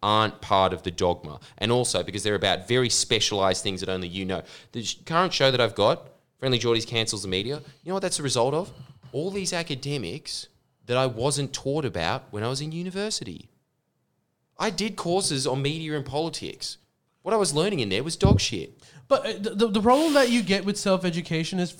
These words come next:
Speaker 2: f-, self-education ha-, is more effective than actual university education, 'cause if you think about it, if you're doing it yourself, you're more interested in. Most of the time, you're just, like, kinda sleeping in class. But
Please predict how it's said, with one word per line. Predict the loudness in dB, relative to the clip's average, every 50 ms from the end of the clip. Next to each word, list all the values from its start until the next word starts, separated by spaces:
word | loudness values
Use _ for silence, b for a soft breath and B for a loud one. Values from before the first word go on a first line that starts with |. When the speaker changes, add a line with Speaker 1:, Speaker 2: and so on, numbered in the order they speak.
| -12 -10
Speaker 2:
f-, | -10
self-education | -6 2 4 4 4 4 4 0 -2 -2 -2 0 -2 0 0 -2 -4 -4 -2
ha-, | 0 0 2 2
is | 2 2 4
more | 4 2 2 2
effective | 0 -2 -2 -4 -4 -4 -4 -2 -2 -2 -2 -4 -2
than | 0 0 2 2 0 -2 -2
actual | -4 -6 -4 -4 -4 -4
university | -2 -2 -2 0 -2 -2 -2 -4 -4
education, | -4 -2 -4 -4 -4 -4 -4
'cause | -4 -6 -6 b b b b b b b b _
if | -4 -2
you | 0
think | 2 2 4
about | 4 4
it, | 2
if | 4 2
you're | 0
doing | 2 4 4 4 4
it | 4
yourself, | 2 0 0 2 2 2 2
you're | 2 0 2
more | 2 2 4 4
interested | 2 0 -2 -4 -6 -4 -2 -2
in. | 0 0 0
Most | 0 0 0 0
of | -2 -2
the | 0
time, | 0 0 0
you're | -2
just, | -2 -2 -2 -2
like, | -4 -6 -4
kinda | -4 -4 -4 -4
sleeping | -4 -4 -6 -6 -4 -4 -4 -4
in | -6 -6
class. | -4 -4 -2 0 0 -2 -2 -6 b b b b b b b b b b _ _ _
But | -4 -4 -4 -6